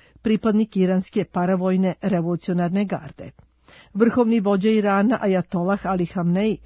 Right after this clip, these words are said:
danas je izjavio da neprijatelji Irana koriste različita sredstva, uključujući novac, oružje, politiku i agente,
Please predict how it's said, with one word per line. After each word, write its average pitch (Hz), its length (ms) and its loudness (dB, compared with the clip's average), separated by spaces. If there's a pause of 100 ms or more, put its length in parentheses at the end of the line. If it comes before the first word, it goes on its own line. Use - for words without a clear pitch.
(260)
danas 180 440 -2
je 226 60 0
izjavio 202 560 0
da 180 140 0
neprijatelji 196 640 0
Irana 196 400 0
koriste 180 640 -2
različita 175 640 -2
sredstva, - 520 -6 (380)
uključujući 202 720 0
novac, 202 600 0
oružje, 190 480 -2
politiku 185 760 -2
i 202 180 -6
agente, 196 540 0